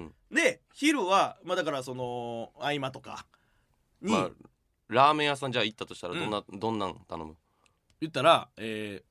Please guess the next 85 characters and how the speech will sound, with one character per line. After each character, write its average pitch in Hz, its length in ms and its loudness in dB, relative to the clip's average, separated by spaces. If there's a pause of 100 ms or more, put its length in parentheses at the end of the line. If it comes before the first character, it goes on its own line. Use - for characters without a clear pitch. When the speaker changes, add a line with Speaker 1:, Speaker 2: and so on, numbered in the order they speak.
(260)
Speaker 2:
ー、 - 40 -18
そ 139 100 -8
の 120 180 -8
全 185 280 0
部 190 120 0
の 202 100 0
せ 208 100 0
ラ 220 120 4
ー 165 40 2
メ 110 80 -4
ン 98 40 -8
み 92 60 -12
た 90 60 -12
い - 20 -12
な 85 60 -14
や - 20 -14
つ - 80 -14
あ - 40 -10
る 78 60 -18
や - 80 -18 (100)
ん。 98 60 2
Speaker 1:
う 85 80 0
ん。 - 20 -10 (360)
Speaker 2:
そ - 140 -6
の 135 140 0
ラ-、 131 160 -2
ラ 127 140 2
ー - 20 -2
メ 117 100 -2
ン 107 40 -2
屋 101 60 -4
の。 95 220 -8
Speaker 1:
う 101 60 -2
ん。 80 200 -4 (120)
Speaker 2:
一 135 200 -2
番 135 160 -2
値 135 120 -2
段 123 140 0
が 120 80 4
い - 20 8
い 110 40 8
や 117 60 6
つ。 104 40 0
Speaker 1:
デ 95 40 -8
ラ 90 40 -10
ッ - 20 -14
ク - 40 -12
ス 98 100 -8
み 90 100 -4
た 87 80 -4
い - 20 -6
な。 82 60 -4
Speaker 2:
デ 151 80 -2
ラ 143 60 -2
ッ - 160 -6
ク - 100 -4
ス - 160 -4
み 151 140 -4
た 113 80 -4
い 98 40 -6
な 98 60 -8
や 113 60 -8
つ 117 140 -12
に、 190 120 -4
Speaker 1:
う 190 40 -4
ん。 127 60 -10 (440)
Speaker 2:
そ 113 140 -6
の 95 100 -6
ご 117 120 0
飯 98 160 -4
を 76 80 -14
つ - 100 -12
け 92 60 -10
る 80 80 -12
わ 85 80 -12
な。 90 160 -10
そ 107 140 -10
の 80 280 -12
丼 101 300 -8
み - 0 -
た 85 120 -12
い - 20 -12
な - 0 -
や 85 40 -12
つ。 82 60 -18